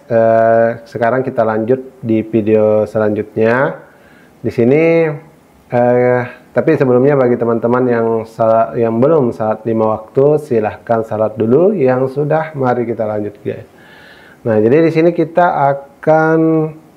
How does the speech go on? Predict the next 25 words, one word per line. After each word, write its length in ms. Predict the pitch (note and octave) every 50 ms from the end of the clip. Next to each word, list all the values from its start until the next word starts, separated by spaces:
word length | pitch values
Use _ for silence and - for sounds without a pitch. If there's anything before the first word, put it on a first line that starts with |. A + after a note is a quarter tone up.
| _ - _ _ _ _ _ _ -
eh, 220 | C3 C3 C3 C3+ C3+ C3+ C3+
memisahkan 800 | C3 C3+ C3+ - C#3 B2 - - - A#2 A2+ A#2 C3 C3 - B2+
atau, 520 | A#2+ B2 - _ _ - D#3+ D#3+ E3 E3 E3 E3 D#3+ D#3+ D#3+ D#3 D#3 - -
eh, 440 | C#3 C3 C3 C3 C3 C3 C3 C3 B2+
menghapus 800 | B2+ B2+ B2+ C3 B2+ B2 A#2+ - C3+ B2+ C3 - - - - -
latar 320 | B2 A#2+ A#2 A2+ - B2 A#2
belakangnya 640 | A2+ A#2 A#2 A2+ A2 - A2 A2+ A2+ A2+ A2 A2 G#2+
dulu. 320 | G2+ G2+ G#2+ A2 B2 C#3 - - - - - - - - _ _ _
Ya, 160 | _ - G#2
karena 320 | - A2 A2 A2 A2+ A2+ A2+ A2
latar 240 | A2+ A2 G#2+ - A2
belakangnya 560 | G#2+ A2 G#2+ G#2+ - A2 G#2+ G#2+ A2 A2 G#2+
ini 80 | A2 G#2+
menggunakan 560 | A2 A2 A2 A2 G#2+ G#2+ G#2 A2 G#2+ G#2+ G#2+
kain 640 | - - - A2 G#2+ A2 A2+ A#2 B2+ D3 D#3+ D#3+ C#3
yang 160 | B2 A#2 A#2
tidak 320 | A2 - A2+ A2 - - A#2+
langsung 640 | A#2 B2+ C3+ C3 - D#3+ D3+ C3 B2 B2 C3 B2+ - - - - - - _ _
menghasilkan 640 | B2 A#2+ A#2+ A2+ A2 - A#2+ A2+ - A#2 A2+ A2+ G#2+
foto 560 | - A2+ A2+ A2 - - - A2+ A2 A2 G#2+
dengan 320 | A2 G#2+ A2 A2 A2 A2
latar 240 | G#2+ G#2+ - A2 A2
merah 320 | A2 A2 G#2+ A2 G#2+ G#2+ G#2+
yang 160 | G#2+ G#2+ -
sempurna. 720 | - A2 A2 - - G#2+ G#2 A2 A2 A#2 B2+ D3 F3 -